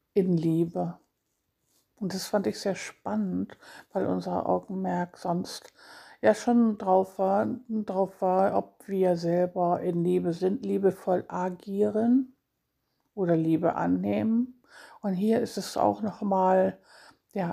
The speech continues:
in dem Bereich, ähm, zuhören, weil da wird uns doch so das ein oder andere, ja, äh,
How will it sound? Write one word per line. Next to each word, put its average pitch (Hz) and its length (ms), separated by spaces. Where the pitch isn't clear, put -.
in 185 160
dem 190 240
Bereich, 180 800
ähm, 175 640
zuhören, 196 1200
weil 196 420
da 214 240
wird 240 160
uns 196 220
doch 202 220
so - 100
das 175 200
ein 214 200
oder 220 160
andere, 196 460
ja, 175 380
äh, 196 360